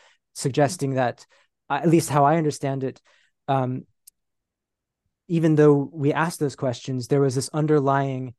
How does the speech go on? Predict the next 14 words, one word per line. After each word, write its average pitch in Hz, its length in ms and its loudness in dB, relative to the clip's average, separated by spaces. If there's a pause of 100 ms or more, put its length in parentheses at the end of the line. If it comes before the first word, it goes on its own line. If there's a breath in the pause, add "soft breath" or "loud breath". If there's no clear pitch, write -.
(220)
trust - 520 -2
that 127 260 -2
the 143 80 -6
questions 143 600 -2
wouldn't 131 500 -2 (640)
unspool 143 640 0
us 127 140 -4
entirely, 127 600 -2
that 120 140 -8
there 143 100 -2
was 131 160 -2
still 151 240 -2
this 131 240 -4
foundation 135 840 -4